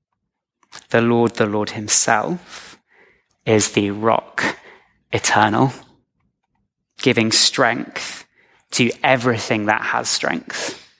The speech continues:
giving weight to everything that has weight.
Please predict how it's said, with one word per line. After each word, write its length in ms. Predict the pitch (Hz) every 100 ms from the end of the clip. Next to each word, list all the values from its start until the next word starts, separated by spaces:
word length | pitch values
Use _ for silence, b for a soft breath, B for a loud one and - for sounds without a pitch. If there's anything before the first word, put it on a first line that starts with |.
| _ _ _ _
giving 380 | - 117 117 117
weight 600 | 123 - - - - - b b b -
to 220 | 131 123 -
everything 600 | 135 127 135 - 117 110
that 140 | 110
has 400 | - - 113 107
weight. 580 | - 117 131 - - -